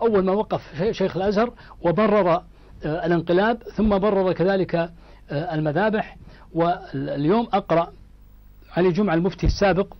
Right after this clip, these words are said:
آه، ساهم في ال-، في الإفتاء للضباط بأن يقتلوا الإخوان، يقتلون بل يقنصونهم قنصا. ي-، ي-، ي-، يقال في، في بعض الصحف أن، آه،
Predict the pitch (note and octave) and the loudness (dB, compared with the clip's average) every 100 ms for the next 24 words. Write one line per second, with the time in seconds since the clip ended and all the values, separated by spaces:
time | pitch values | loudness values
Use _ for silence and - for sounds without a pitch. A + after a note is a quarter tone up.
0 | - - - - - - - - - - | -20 -20 -20 -20 -20 -20 -20 -20 -16 -6
1 | C#3+ C3+ C#3+ - G3+ G#3+ F#3 F#3+ F3 F#3 | -4 -4 -6 -4 0 2 2 0 0 -2
2 | E3+ - - E3 E3 - - - - G3 | -4 -8 -6 -4 -4 -8 -12 -6 0 2
3 | C#3 - - - - - F3+ D3+ F3 C#3 | 0 -6 -20 -20 -10 0 0 2 -2 0
4 | D3+ F3+ G#3 A#3+ - - D3+ F#3+ F3+ G3 | 2 4 2 -2 -8 -8 -2 0 2 0
5 | A3+ E3+ E3 G3+ - - F3 F#3 G3+ E3 | -2 -2 -2 -2 -6 0 4 4 2 -2
6 | F#3+ D#3 E3 D#3 D#3 E3 - - - - | -4 -6 0 2 0 -2 -10 -20 -16 -10
7 | D3+ - F#3 G#3+ G3+ F3 G3 F#3+ F#3 A3+ | -10 -2 0 2 2 2 2 2 0 2
8 | G#3+ F#3 G#3 E3+ - - - - - - | 2 2 2 0 -2 -14 -18 -20 -20 -20
9 | - - - - - C#3+ D3+ D3 - - | -20 -20 -20 -16 -8 -6 -2 -4 -6 -18
10 | - - - D#3+ - E3 E3 D3 C#3+ D3 | -20 -10 -2 -2 0 0 0 -4 -6 -2
11 | G3 G#3 A3+ F#3 E3+ - D3+ C#3+ C#3+ E3 | 0 0 -2 -4 -6 -6 -4 -4 -2 -4
12 | D3 - F3 D#3 D#3 D#3+ D3 D3 - - | -4 -2 -2 -2 -2 -4 -6 -10 -20 -20
13 | - - - C3 A#2+ B2 A#2 A#2 A2+ | -20 -20 -16 -12 -12 -12 -12 -12 -14